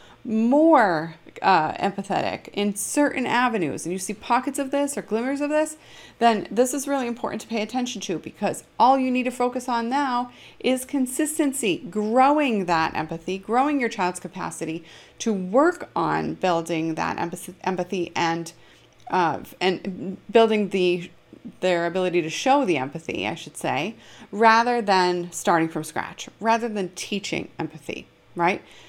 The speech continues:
Because empathy isn't taught. You cannot teach empathy from a lecture. You cannot teach empathy from logic. Empathy is built through modeling. So how do we focus on that? We teach based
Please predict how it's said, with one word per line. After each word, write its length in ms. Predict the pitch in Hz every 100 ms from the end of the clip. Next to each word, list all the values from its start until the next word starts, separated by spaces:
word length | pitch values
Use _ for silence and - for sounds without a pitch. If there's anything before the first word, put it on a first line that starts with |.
| _
Because 200 | 240 254
empathy 380 | - 285 381 294
isn't 240 | 233 220 190
taught. 360 | 285 320 - -
You 120 | 202
cannot 440 | 202 294 320 - -
teach 400 | - 311 320 -
empathy 600 | 190 170 165 - - 208 - _ - _
from 640 | - - 208 190 185 185 190 - -
a 80 |
lecture. 460 | 190 151 - - - - - -
You 60 |
cannot 320 | 190 254 226 -
teach 320 | - 311 - -
empathy 540 | 170 175 - 160 -
from 540 | - - 151 151 180 208 -
logic. 440 | 302 320 - - - - - -
Empathy 560 | - 320 - - 180 - 202
is 160 | 190
built 400 | - 165 151 160 -
through 260 | - 202 196
modeling. 640 | 202 196 170 - - - -
So 480 | - - 165 165 226 -
how 80 |
do 80 | 196
we 120 | 208
focus 420 | 202 214 208 220 226
on 140 | 233
that? 240 | 240 240
We 100 | 196
teach 340 | 190 190 180 - - - - - -
based 320 | 175 165